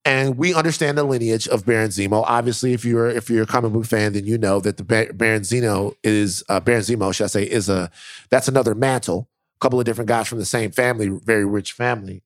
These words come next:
In the comic books, I believe it's German, but in this family, i-, in, in this world, in the M C U, it's Sokovian.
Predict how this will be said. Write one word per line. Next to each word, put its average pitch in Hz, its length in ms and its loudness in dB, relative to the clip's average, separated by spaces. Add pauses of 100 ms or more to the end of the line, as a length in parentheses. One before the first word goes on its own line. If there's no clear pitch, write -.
In 107 140 -2
the 104 80 -2
comic 123 280 2
books, - 160 -8
I - 80 2
believe 104 320 0
it's - 260 -10 (200)
German, 117 560 2
but 98 180 -2
in 95 320 -6
this 139 260 2
family, 101 640 -2
i-, 104 200 -2 (120)
in, 101 220 0
in 107 280 0
this 139 200 2
world, 98 460 2
in 107 80 -10
the 107 80 -6
M 104 100 -8
C 107 120 -8
U, 120 360 0 (440)
it's 117 260 2
Sokovian. 104 640 0